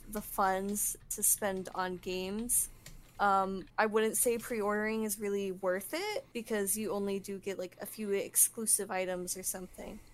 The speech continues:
I've never really had, like, how do I explain it? Like, "Oh my God, the game's out of stock." Like, I've never really had that experience even when I haven't pre-ordered something.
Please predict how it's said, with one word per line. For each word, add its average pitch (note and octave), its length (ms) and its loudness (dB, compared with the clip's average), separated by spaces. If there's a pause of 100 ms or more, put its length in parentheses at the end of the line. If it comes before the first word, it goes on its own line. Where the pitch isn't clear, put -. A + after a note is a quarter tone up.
(140)
I've B3+ 220 8
never C#4 260 4
really B3+ 300 -2
had, A3 460 2 (180)
like, G3 340 -4 (160)
how B3+ 140 -12
do C4 60 -4
I C4 100 -2
explain A3+ 460 0
it? - 180 -8 (160)
Like, G#3+ 260 0
"Oh C4 140 8
my B3 160 4
God, G#3+ 280 4
the G#3 60 -2
game's G3 300 -2
out F#3+ 120 0
of F#3 80 -6
stock." - 400 0 (100)
Like, G3 160 -2
I've G3+ 80 4
never G3+ 180 0
really G3+ 220 0
had F#3+ 200 2
that F3+ 220 2
experience F3+ 600 0
even F#3+ 200 -6
when E3+ 100 -4
I F3+ 60 -6
haven't A#3 380 0
pre-ordered F3 460 -6
something. - 520 -8